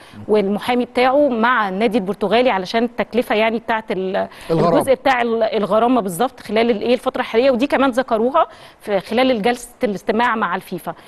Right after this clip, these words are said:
Speaker 1: آه، لحد دلوقتي طبعًا انت عارف ان مفيش، آه، اي، آه،
Speaker 2: قرار خرج.
Speaker 1: قرار طلع خالص في الوقت الحالي، لكن هم عاملين حسابهم كويس جدًا ان مفيش، آه، اي قرار ممكن يطلع قبل شهر تمانية او تسعة اللي جايين،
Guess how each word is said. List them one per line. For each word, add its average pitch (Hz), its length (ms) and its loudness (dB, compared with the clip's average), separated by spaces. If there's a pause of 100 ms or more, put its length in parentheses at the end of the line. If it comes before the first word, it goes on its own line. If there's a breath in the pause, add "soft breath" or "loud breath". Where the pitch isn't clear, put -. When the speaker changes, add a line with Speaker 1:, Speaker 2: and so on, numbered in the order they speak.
(220 loud breath)
Speaker 1:
آه، 208 260 2
لحد 262 240 0
دلوقتي 285 320 2
طبعًا 294 300 2
انت 302 120 0
عارف 311 280 0
ان 240 140 -2
مفيش، - 500 -6
آه، 202 40 0 (360)
اي، 208 420 0
آه، 180 220 -4
Speaker 2:
قرار 147 300 2
خرج. - 180 -10 (100)
Speaker 1:
قرار 240 240 2
طلع 247 300 0
خالص 247 380 -2
في 233 80 -2
الوقت 208 240 0
الحالي، 277 320 -2
لكن 262 300 0
هم 269 260 2
عاملين 233 280 -2
حسابهم 254 320 -2
كويس 240 320 0
جدًا 214 280 -2 (440 loud breath)
ان 214 160 2
مفيش، - 520 -2
آه، 196 40 0 (140)
اي 262 120 4
قرار 240 300 0
ممكن 254 340 2
يطلع 262 540 0
قبل 214 340 -4
شهر 226 260 -6
تمانية 233 420 0
او 190 180 0
تسعة 233 260 -4
اللي 196 120 -4
جايين، 190 360 -2